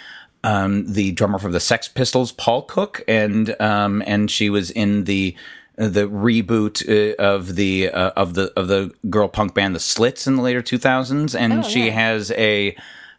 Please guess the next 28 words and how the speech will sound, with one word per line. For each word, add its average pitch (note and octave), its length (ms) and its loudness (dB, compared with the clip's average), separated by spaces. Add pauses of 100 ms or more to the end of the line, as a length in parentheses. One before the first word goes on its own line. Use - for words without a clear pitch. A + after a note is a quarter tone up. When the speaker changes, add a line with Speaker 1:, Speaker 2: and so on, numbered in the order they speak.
Speaker 1:
um, G#2+ 500 0
she - 180 -2
kind A#2 180 0
of F#2+ 80 -4
does G#2+ 240 0
this G#2+ 240 -2
now G#2 180 0
kind G2 220 0
of F#2+ 140 -4 (160)
dream A#2 420 2
pop A#2 320 0
reggae, B2+ 880 0
and, A2+ 560 0
uh, - 40 -6
her G#2+ 340 0
Speaker 2:
Huh. G#2+ 160 -2
Speaker 1:
latest A2 300 0
album, G#2 320 0
Vessel G2+ 320 0
of F#2 100 -4
Love, G2+ 400 0
just A#2+ 200 -4
came B2 200 2
out, B2+ 300 0
uh, C3 260 0
this A#2+ 180 -6
last B2+ 220 0
month, C3 300 0